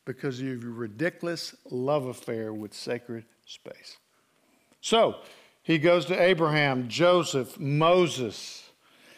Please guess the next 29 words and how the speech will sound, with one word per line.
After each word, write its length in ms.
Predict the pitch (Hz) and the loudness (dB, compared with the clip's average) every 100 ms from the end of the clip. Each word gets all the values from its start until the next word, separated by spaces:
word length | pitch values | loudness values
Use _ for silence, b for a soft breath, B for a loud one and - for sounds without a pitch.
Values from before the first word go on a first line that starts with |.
| b | b
Now, 220 | 170 170 | 0 2
this 500 | 156 175 254 - - _ _ _ _ - | 2 4 4 2 -8 _ _ _ _ -10
section, 640 | - 226 202 - 190 208 | -2 2 2 2 -2 -4
seventeen 640 | - 196 185 185 190 185 156 | -2 0 2 2 0 -2 0
through 160 | 185 | -4
forty-three, 680 | - 180 185 180 165 170 196 | -2 0 2 2 0 0 0
obviously 560 | 147 151 156 156 180 170 | 0 0 0 -2 -2 -2
you 240 | 147 185 | 0 0
can 160 | 170 156 | -2 -2
see 180 | 175 | 0
it's 160 | 175 160 | 0 0
a 40 | |
lot 240 | 156 160 165 | 0 2 2
of 80 | 156 | 4
verses. 480 | 185 165 127 101 | 2 2 -4 -6
We 140 | 135 165 | 0 2
don't 100 | 175 | 4
have 160 | 170 | 2
time 260 | 175 170 165 | 2 2 2
to 60 | 160 | 2
read 260 | 170 170 | 4 2
it. 100 | 123 B B B B | 0 B B B B
So 140 | - | -2
let 220 | 190 269 254 | 0 2 0
me 100 | 185 | 0
summarize 800 | - - 277 254 196 175 156 170 | -2 0 2 4 4 4 2 -2
it 80 | |
for 300 | - 175 165 | -6 -2 0
you 220 | 156 160 | 2 2